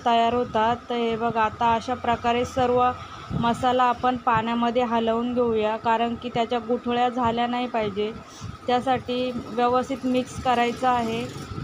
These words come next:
आणि आता आपल्याला पाण्याला चांगली उकळी येऊ देईपर्यंत उकळून घ्यायचं आहे. तर पाण्याला आता आपल्या उकळी आलेली आहे आणि आपण हलवत हलवत राहायचं आहे, कारण की ओतू जाण्याची शक्यता आहे. गॅस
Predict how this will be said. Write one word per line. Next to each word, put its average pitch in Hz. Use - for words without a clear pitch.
आणि 233
आता 247
आपल्याला 247
पाण्याला 240
चांगली 240
उकळी 262
येऊ 247
देईपर्यंत 247
उकळून 247
घ्यायचं 233
आहे. 220
तर 233
पाण्याला 240
आता 247
आपल्या 247
उकळी 247
आलेली 233
आहे 247
आणि 233
आपण 247
हलवत 240
हलवत 233
राहायचं 233
आहे, 233
कारण 233
की 240
ओतू 247
जाण्याची 254
शक्यता 247
आहे. 247
गॅस 240